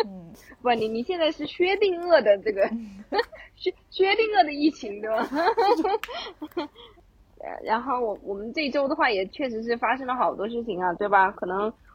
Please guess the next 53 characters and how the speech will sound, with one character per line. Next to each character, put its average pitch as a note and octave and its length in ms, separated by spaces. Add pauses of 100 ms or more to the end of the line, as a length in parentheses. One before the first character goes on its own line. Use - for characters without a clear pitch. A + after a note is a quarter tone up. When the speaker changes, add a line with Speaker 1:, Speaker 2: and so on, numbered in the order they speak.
(100)
Speaker 2:
未 C#4+ 160
来 G3+ 160
的 B3 80
话， G#3+ 360 (120)
也 G3 380
是 A#3+ 240
载 F#3 200
入 G#3 340 (320)
史 F#3+ 280
册 B3 260
的 C#3 380
一 G3+ 200
周 E3+ 280
了。 C#3 240 (340)
但 A#3+ 160
是 B3 80
我 G3 140
们 E3+ 180
今 A3 140
天 A3+ 180
先 A#3 180
来 F#3+ 120
聊 E3+ 260
一 F3+ 80
个， F3+ 340 (260)
<laughs> F#3+ 300 (520)
轻 D4+ 140
松 D#4+ 140
的 B3 80
话 G#3 200
题， - 280 (640)
对， G3 120
聊 F#3 200
一 G3 80
个 G#3 120
能 G3 180
聊 E3+ 160
的 F#3 100
话 F#3+ 200
题。 - 320 (520)
我 G#3 80
们， G#3 200
我 F#3 80
们 G#3 100
来， G3+ 400
来 G#3 180
聊 G#3+ 200
聊 G#3 260
这 A#3+ 140
个 G3 440 (560)
冬 E4 160
奥 F4 240
吧。 G#3+ 240